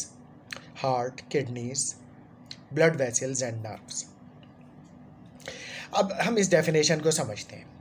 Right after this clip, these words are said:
कि अमेरिकन डायबिटीज़ एसोसिएशन किस तरीके से जो है वो डायबिटीज़ मेलाइटस को डिफाइन कर रही है। पहली बात उन्होंने कही कि ये क्या है, इनअप्रोप्रिएट हाइपरग्लाइसीमिया है। और ये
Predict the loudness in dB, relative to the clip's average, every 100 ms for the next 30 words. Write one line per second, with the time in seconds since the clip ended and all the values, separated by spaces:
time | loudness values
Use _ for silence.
0 | -12 0 4 4 2 -2 -16 -20 -8 6
1 | 8 8 6 6 4 2 2 2 2 -2
2 | -6 -4 -2 -2 -2 2 2 2 0 4
3 | 4 4 0 -2 0 2 2 0 0 -2
4 | -4 -2 -2 -2 -4 -4 -2 0 -2 -4
5 | -8 -8 -10 -14 -16 -16 -4 -2 -2 -6
6 | -16 -18 -20 -8 2 4 6 4 4 2
7 | 2 4 4 4 2 -4 -12 -18 -16 -8
8 | 2 2 6 4 6 2 4 6 6 6
9 | 2 2 6 6 6 0 2 0 0 -2
10 | -4 -6 -10 -16 -18 -20 -20 -20 -20 -20
11 | -20 -20 -18 -16 2 4 6 4 2